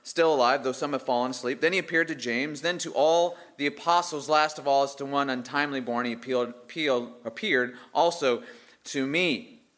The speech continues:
So we can see here that Paul is building on the Old Testament. He writes that Christ died for our sins according to the Scriptures. This is a reference to the Old Testament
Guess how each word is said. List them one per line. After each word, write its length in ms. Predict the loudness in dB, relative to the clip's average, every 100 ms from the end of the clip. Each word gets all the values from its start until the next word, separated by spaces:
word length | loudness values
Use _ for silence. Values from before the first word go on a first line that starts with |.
| _ _ _ _ _ _ _ -2
So 100 | 0
we 100 | 2
can 120 | 0
see 220 | 2 2
here 140 | 4
that 220 | 2 0 0
Paul 300 | 2 2 2
is 160 | -2
building 400 | 2 2 2 2
on 180 | 2 2
the 80 | 2
Old 180 | 0 2
Testament. 520 | 0 0 -4 -6 -4
He 80 | 0
writes 320 | 2 2 -2
that 160 | -6
Christ 420 | -2 2 2 0 2
died 380 | 2 4 0
for 180 | -2 2
our 100 | 2
sins 600 | 2 -2 -4 -4 -6 -8 _ _ _ _
according 600 | -6 -4 2 4 4 0
to 140 | -2 -4
the 100 | -4
Scriptures. 500 | 0 -2 -2 -6 -6
This 140 | -4
is 60 | -4
a 60 |
reference 400 | 2 2 0 -8 -8
to 120 | -8
the 160 | -8
Old 360 | 0 2 2 2
Testament 460 | -2 -2 -4 -10